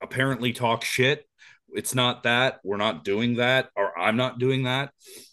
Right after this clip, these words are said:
As we've said from day one, when a public figure, such as a current counselor, current mayor, or a candidate, does something good, we'll acknowledge that.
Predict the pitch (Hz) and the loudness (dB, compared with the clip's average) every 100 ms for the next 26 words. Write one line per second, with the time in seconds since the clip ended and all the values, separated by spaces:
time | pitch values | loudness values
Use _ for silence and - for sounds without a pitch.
0 | _ _ - 120 120 131 156 - 165 151 | _ _ 2 2 2 -2 -2 2 2 2
1 | - 143 120 135 131 113 113 80 65 - | 0 0 4 4 4 0 -2 -4 -8 -18
2 | _ _ - - _ 107 113 - 120 117 | _ _ -20 -20 _ -2 0 0 0 0
3 | - 143 160 175 - - 151 127 90 76 | 0 -2 0 -4 -6 -2 -2 -2 -6 -6
4 | - - 113 - 92 98 90 87 - - | -4 -4 -2 -2 -4 -2 -2 -4 -10 -6
5 | 127 143 - 127 135 143 - 139 135 - | -4 -4 -4 -4 -2 -2 2 2 0 -6
6 | 90 - 107 131 139 135 - 120 107 101 | -10 -6 -2 2 2 0 -2 -2 0 -2
7 | - - 156 156 104 85 113 - _ _ | -8 -4 -2 0 0 0 -2 -4 _ _
8 | _ _ _ _ _ _ _ _ _ _ | _ _ _ _ _ _ _ _ _ _
9 | _ - 185 185 - 190 180 - 175 160 | _ 4 6 6 4 4 2 2 2 4
10 | 135 196 170 139 214 - _ _ _ _ | 6 6 6 4 0 -12 _ _ _ _
11 | _ _ - 98 107 107 120 131 120 - | _ _ -2 0 0 0 2 2 2 -2
12 | - 69 - | -8 -12 -16